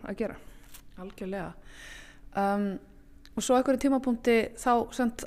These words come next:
Speaker 2: ákveður að leggja þetta fyrir þig og fara í, hvað, textílmennt? Eða hvernig var svona þín leið að þessu öllu saman?
Speaker 1: Já, ég sem sagt, eftir að ég kláraði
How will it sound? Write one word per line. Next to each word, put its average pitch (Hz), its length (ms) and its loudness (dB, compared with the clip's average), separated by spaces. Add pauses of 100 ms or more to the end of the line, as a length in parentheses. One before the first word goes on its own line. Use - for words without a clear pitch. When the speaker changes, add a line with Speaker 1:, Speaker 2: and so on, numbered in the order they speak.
Speaker 2:
ákveður 226 400 6
að 196 160 6
leggja 220 240 2
þetta 190 160 -4
fyrir 202 240 2
þig 175 80 2
og 175 80 -4
fara 214 320 2
í, 214 140 -2 (500)
hvað, 175 240 -4
textílmennt? - 640 -4
Eða - 180 -2
hvernig 240 300 0
var 233 80 4
svona 220 160 -2
þín 226 240 2
leið 202 240 0 (560)
að 214 220 4 (260)
þessu 190 260 0
öllu 185 220 -2
saman? 165 240 -4 (180)
Speaker 1:
Já, 214 200 -8 (180)
ég 214 160 -2
sem 220 120 -4
sagt, 208 440 -2
eftir 240 420 2
að 214 140 0
ég 202 80 -6
kláraði 214 260 -4